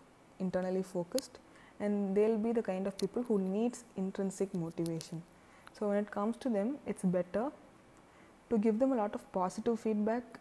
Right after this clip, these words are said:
and, uh, basic appreciation or praises that actually make them want to perform even better. So these kind of people, they don't like when you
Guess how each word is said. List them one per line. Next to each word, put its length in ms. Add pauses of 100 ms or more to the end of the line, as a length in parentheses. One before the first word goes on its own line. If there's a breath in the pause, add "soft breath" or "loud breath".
and, 480
uh, 60
basic 440
appreciation 840
or 320 (400 loud breath)
praises 460
that 200
actually 380
make 320
them 180
want 320
to 160 (440)
perform 540
even 320
better. 320 (680 loud breath)
So 320
these 240
kind 240
of 120
people, 320
they 120
don't 340
like 340
when 280
you 340